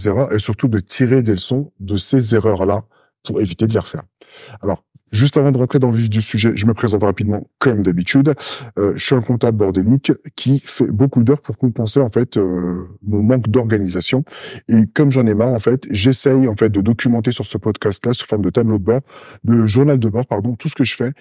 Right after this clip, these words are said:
pour m'améliorer au fur et à mesure. Et donc, je publie un épisode tous les dimanches matins à neuf heures sur lequel je parle d'un sujet.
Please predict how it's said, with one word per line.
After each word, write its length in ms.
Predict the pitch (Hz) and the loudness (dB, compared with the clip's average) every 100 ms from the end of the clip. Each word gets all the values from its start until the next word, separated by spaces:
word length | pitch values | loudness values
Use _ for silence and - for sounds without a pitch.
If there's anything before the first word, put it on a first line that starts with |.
| - _ | -18 _
pour 140 | - 110 | 0 2
m'améliorer 520 | 123 117 107 120 151 | 4 2 2 2 0
au 100 | 110 | -2
fur 260 | 104 - 131 | -2 0 2
et 60 | |
à 60 | 117 | 2
mesure. 300 | 98 82 78 _ - - - - | -2 -4 -10 _ -20 -20 -16 -2
Et 240 | 110 107 - | 2 2 -2
donc, 240 | - 104 90 | -4 -4 0
je 120 | 110 | 0
publie 320 | 123 120 117 | 2 2 2
un 80 | 113 | 2
épisode 360 | 104 101 98 - | 0 0 -2 -2
tous 180 | - 147 | 2 2
les 100 | 113 | 2
dimanches 340 | 107 107 - | 0 0 -2
matins 240 | 107 110 107 | -2 -2 0
à 100 | 117 | 0
neuf 160 | 107 | 2
heures 100 | 107 | 0
sur 160 | 101 90 | 0 -2
lequel 240 | 90 95 | -2 -4
je 80 | 87 | -4
parle 220 | 85 90 | -4 -4
d'un 80 | 87 | -4
sujet. 340 | 80 92 110 | -6 -2 0